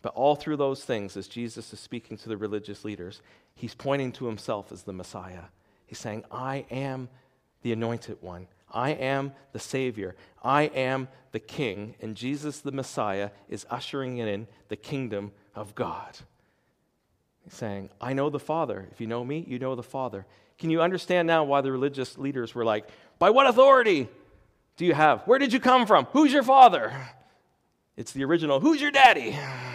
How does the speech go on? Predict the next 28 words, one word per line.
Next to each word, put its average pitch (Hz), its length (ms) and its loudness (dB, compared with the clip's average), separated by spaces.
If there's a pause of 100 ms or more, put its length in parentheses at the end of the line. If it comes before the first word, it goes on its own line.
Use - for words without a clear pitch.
(840)
They 151 100 6
wanted 196 260 6
to 214 80 4
know, 190 100 6
"What 262 240 8
authority 277 480 8
do 190 80 -4
you 233 80 2
have?" 208 420 8
'Cause 156 140 -4
they're 277 180 10
understanding 240 560 2
what 160 140 0
Jesus 196 380 -6
is, 156 160 -6 (160)
is 151 120 -4
saying. 113 400 0 (560)
And 135 100 -6
they're 165 100 4
like, 156 260 0
"Where 247 140 4
did 262 120 0
you 269 60 -2
come 262 240 0
from? 151 240 0 (300)
Who's 254 180 0
your 240 80 2
dad? 165 380 4